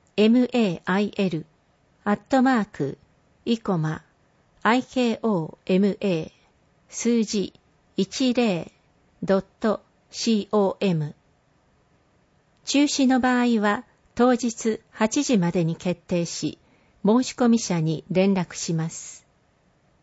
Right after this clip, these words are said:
生駒市立病院、健康フェスティバル。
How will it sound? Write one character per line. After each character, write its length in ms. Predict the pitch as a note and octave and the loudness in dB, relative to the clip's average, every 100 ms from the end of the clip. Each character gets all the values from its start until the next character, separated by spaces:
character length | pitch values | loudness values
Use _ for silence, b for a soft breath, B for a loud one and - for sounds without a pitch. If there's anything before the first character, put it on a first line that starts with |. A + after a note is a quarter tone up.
| _ _ _ _ _ _ _ _ _ _ _ _ _ _ _ _ _ _ | _ _ _ _ _ _ _ _ _ _ _ _ _ _ _ _ _ _
生 120 | G#3+ | -4
駒 300 | - C#4 B3+ | 0 2 2
市 200 | B3+ C4+ | 0 -2
立 340 | B3 A3+ - A3+ | -2 -2 -2 0
病 240 | A3+ G3 | 2 2
院、 300 | D#3+ D3 C#3+ - _ _ _ - | 0 -2 -6 -10 _ _ _ -6
健 260 | A3+ C4 - | -2 -2 -2
康 220 | C4 B3+ | -4 -4
フ 140 | - | -4
ェ 60 | A#3+ | -6
ス 160 | - | -6
テ 100 | - | -2
ィ 40 | - | -2
バ 140 | D3+ | -2
ル。 160 | C#3+ | -6